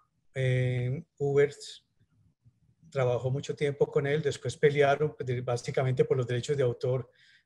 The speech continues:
del ratón Mickey y al final, pues, Disney se quedó con los derechos de autor. O sea, Disney es famoso por la animación,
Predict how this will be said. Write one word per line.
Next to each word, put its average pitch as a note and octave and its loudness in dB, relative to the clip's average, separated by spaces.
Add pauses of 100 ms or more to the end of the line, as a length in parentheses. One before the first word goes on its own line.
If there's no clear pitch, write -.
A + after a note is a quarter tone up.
(100)
del B2+ -2
ratón B2+ -4
Mickey D3 -2
y D3+ 4
al B2 0
final, A#2+ -4
pues, C#3 0
Disney C#3 0
se C3 -4
quedó A#2+ 0
con C#3 -4
los C3+ -2
derechos A#2 -6 (360)
de B2 -2
autor. B2 4
O A#2+ 0
sea, B2 -4
Disney C3 0
es D3+ 6
famoso D3 -2
por D#3 2
la D#3 -2
animación, D3+ -2